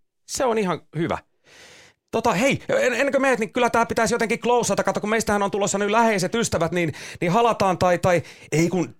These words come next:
niin kun teikäläiset tätä nyrkkiläpyä, niin mä odotas nyt. Anteeksi, sä käännyt niin nopeasti, ei ollut tarkoitus vetää turpaa.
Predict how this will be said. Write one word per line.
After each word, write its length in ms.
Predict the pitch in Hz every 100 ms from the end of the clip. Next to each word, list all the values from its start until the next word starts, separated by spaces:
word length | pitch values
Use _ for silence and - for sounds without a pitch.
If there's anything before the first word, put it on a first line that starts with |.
| -
niin 140 | 170
kun 180 | 190 175
teikäläiset 640 | 170 190 190 175 170 - _ _ -
tätä 200 | 170 170
nyrkkiläpyä, 680 | 214 180 - 175 165 170 165
niin 180 | 165 156 - -
mä 240 | 190 233 -
odotas 300 | 247 285 214
nyt. 240 | 262 - _ _ _ _ _ - - _ _ _ _
Anteeksi, 400 | 262 302 196 185
sä 120 | 214 208
käännyt 320 | 233 208 175
niin 120 | 185
nopeasti, 380 | 202 190 143 170
ei 100 | 175
ollut 180 | 180 175
tarkoitus 340 | 202 170 127
vetää 220 | 170 175
turpaa. 460 | - 196 180 151